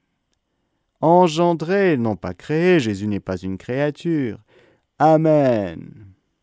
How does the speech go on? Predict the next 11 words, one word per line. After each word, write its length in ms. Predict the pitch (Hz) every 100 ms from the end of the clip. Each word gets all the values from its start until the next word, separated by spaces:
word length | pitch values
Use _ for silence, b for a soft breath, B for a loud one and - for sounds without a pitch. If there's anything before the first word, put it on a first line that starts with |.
| _ b b b b b
Consubstantiel 1160 | - 165 190 - 185 165 - 170 156 - 156 151
au 60 | 151
Père, 760 | 139 139 139 147 175 202 - _ _ _ _ _ _ -
Amen. 800 | 107 104 104 104 113 135 175 214 _ _ b b b b b _
Et 140 | 110
par 420 | 110 - 98 98 92
lui 260 | 92 95 - -
tout 220 | 147 156 _ -
a 160 | 92 92
été 420 | 101 _ - 87
fait, 500 | _ - 127 104